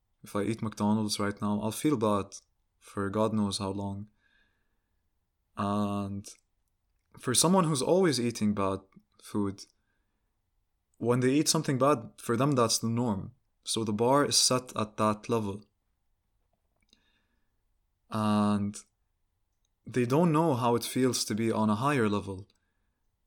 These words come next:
by eating healthier foods. They think this is the norm where their mind and body should be operating at. But it really isn't. It's a convenient and satisfying way because it satisfies your dopamine,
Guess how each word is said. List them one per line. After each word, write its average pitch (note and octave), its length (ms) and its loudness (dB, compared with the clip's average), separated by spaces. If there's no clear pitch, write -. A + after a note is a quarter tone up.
by G#2+ 200 0
eating A2 360 0
healthier G2+ 400 -2
foods. G#2+ 440 -6
They G#2+ 100 -2
think C3+ 260 -6
this C3+ 160 0
is A#2 160 0
the A2+ 80 -2
norm A2+ 500 -2
where G#2+ 200 -2
their G#2+ 140 2
mind A2 300 2
and G#2 100 0
body A2 240 0
should G#2 180 -6
be G2+ 120 -2
operating G#2 580 -4
at. F#2+ 320 -10
But G#2+ 140 -2
it - 180 -8
really B2+ 300 2
isn't. A2 400 0
It's - 240 0
a G#2 180 2
convenient B2 640 0
and A2+ 100 -6
satisfying A2 720 0
way F#2+ 180 -2
because F#2+ 300 -4
it G2 140 -4
satisfies G#2 760 -2
your G2+ 100 -4
dopamine, G2+ 680 -4